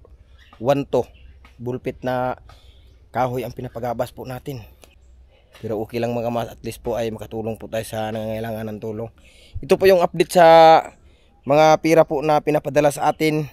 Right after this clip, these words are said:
doon po sa mga bata. Ito po yung update. Ayan. Mga kahoy nga pinapagabas natin at sampung puno po yung pinutol, mga mas, na niyog.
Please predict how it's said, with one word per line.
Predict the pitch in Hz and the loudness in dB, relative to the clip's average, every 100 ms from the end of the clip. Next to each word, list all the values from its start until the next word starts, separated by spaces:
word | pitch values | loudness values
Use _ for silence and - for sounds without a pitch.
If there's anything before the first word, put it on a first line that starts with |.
| _ | _
doon | 110 123 127 | -6 -6 -6
po | 123 | -8
sa | 135 123 123 | -2 0 0
mga | 123 120 | -2 -4
bata. | 120 123 - - _ _ _ _ _ - | -2 -4 -4 -10 _ _ _ _ _ -14
Ito | - 156 | -10 -4
po | 156 | -2
yung | 151 | -2
update. | 135 139 139 - - - 220 _ | -4 -4 -6 -6 -18 -20 -20 _
Ayan. | 107 104 - _ _ | -16 -16 -20 _ _
Mga | - 113 | -10 -8
kahoy | 123 127 | -4 -2
nga | 123 | -2
pinapagabas | - 123 117 120 117 117 | -2 -6 -2 -2 -2 -6
natin | 113 - 123 135 113 | -8 -6 -8 -8 -14
at | 117 110 - _ _ _ _ _ _ - | -12 -12 -12 _ _ _ _ _ _ -14
sampung | - 127 - 127 120 | -10 -8 -6 -8 -6
puno | 127 123 - | -6 -4 -6
po | 120 | -10
yung | 123 | -12
pinutol, | - 127 120 131 | -10 -12 -10 -12
mga | 120 127 | -12 -10
mas, | 120 117 | -12 -12
na | 120 113 113 | -10 -8 -8
niyog. | 117 117 | -6 -8